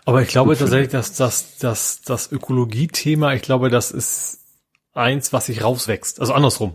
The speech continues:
Speaker 1: Das Gegenteil
Speaker 2: Ja.
Speaker 1: wächst sich raus, meine ich natürlich. Also
Speaker 2: Ja.
Speaker 1: das ist dieses klassische, wer alt ist, wählt konservativ, wer jung ist, wählt
Speaker 2: Ja.
Speaker 1: links. So, das ist, glaube ich, zumindest jetzt mit, mit, mit, mit der Klimakatastrophe, glaube ich, weg. Also nicht komplett weg, aber ich
Speaker 2: Hm.
Speaker 1: glaube nicht, dass die jetzt jung, Jungen,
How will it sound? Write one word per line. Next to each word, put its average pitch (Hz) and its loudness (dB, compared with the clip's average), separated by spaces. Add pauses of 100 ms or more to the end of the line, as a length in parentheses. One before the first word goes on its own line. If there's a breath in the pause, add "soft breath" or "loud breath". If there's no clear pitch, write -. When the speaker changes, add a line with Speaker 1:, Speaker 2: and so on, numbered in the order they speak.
(140)
Speaker 1:
Das 101 -6
Gegenteil 127 2
Speaker 2:
Ja. 127 6
Speaker 1:
wächst 101 2
sich 101 -8
raus, 101 -2
meine 101 -2
ich - -16
natürlich. 107 -4
Also 110 0
Speaker 2:
Ja. 120 4 (160)
Speaker 1:
das 120 0
ist 127 -6
dieses 123 0
klassische, 135 0
wer 123 4
alt 151 2
ist, 123 -4
wählt 123 2
konservativ, 147 -2
wer 127 0
jung 127 0
ist, 120 -4
wählt 135 4
Speaker 2:
Ja. 147 6
Speaker 1:
links. 117 0
So, 165 -6
das 135 -2 (300 loud breath)
ist, - 0
glaube 165 4
ich, 156 0
zumindest 151 0
jetzt - 0
mit, 143 -4
mit, 143 -6
mit, 147 -10
mit 139 -10
der 147 0
Klimakatastrophe, 156 -2
glaube 139 -2
ich, 120 -8
weg. - -2
Also 113 0
nicht 127 2
komplett - -2
weg, 175 0
aber 139 2
ich 147 4
Speaker 2:
Hm. 139 4
Speaker 1:
glaube 127 4
nicht, 156 2
dass 139 -4
die 139 -4
jetzt 160 2
jung, 170 4 (220)
Jungen, 156 4